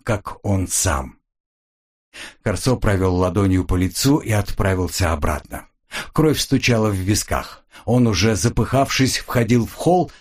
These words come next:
когда завибрировал его мобильник. Взгляд на экран. Арни. Ему показалось, что звонят с другой планеты. «Ты где, мать твою?» —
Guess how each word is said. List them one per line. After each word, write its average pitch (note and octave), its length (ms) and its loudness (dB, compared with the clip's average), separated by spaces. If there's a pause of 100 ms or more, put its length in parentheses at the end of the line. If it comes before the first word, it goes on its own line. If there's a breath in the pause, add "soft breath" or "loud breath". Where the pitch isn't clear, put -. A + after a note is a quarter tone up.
(180 soft breath)
когда B2+ 300 -2
завибрировал A#2+ 880 2
его A2+ 280 2
мобильник. F#2 720 -4 (400 loud breath)
Взгляд F#2 480 0
на F#2 120 0
экран. D#2 400 -4 (440)
Арни. D#2+ 480 -6 (720 loud breath)
Ему G#2+ 320 2
показалось, A#2 760 0
что - 240 0
звонят G2 440 0
с F2+ 80 -2
другой F#2 380 0
планеты. F2 580 -2 (480)
«Ты C4+ 160 4
где, G3+ 520 2
мать G3 320 2
твою?» — G2+ 480 0